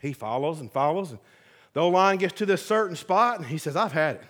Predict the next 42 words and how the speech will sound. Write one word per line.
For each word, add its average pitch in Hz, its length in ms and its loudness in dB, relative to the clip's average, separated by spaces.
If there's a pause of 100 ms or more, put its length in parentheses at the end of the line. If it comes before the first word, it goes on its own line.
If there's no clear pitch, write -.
(1040)
I'm 196 140 -6
tired. 160 320 2
I'm 151 80 -2
gonna 147 180 -8
show 147 220 -4
this 151 140 -4
dude. 143 380 -4 (720)
I'm 180 80 -4
gonna 147 100 -2
scare 175 440 0
him. 92 100 -10 (1900)
I'm 143 140 -10
gonna 98 100 -8
let 135 300 -2
him 151 80 -6
have 127 340 -8
it." - 80 -20 (1120)
'Cause 151 180 -4
y'all 240 80 0
know 262 100 -2
how 202 160 -2
loud 160 300 0
a - 20 -6
lion's 147 380 -6
roar 156 240 -4
is? 170 260 -8 (960)
Ooh, 185 140 -6
it's 123 120 -6
deafening, 131 480 -6
isn't 110 220 -8
it? 90 100 -20 (1160)
The - 80 -8
old 131 120 -4
lion 135 280 -4
turns 135 280 -6
around, 131 340 -4
looks 127 200 -6
at 113 100 -12
Benny 131 200 -6
Yah 139 320 -2
as 127 100 -8
he's 117 260 -12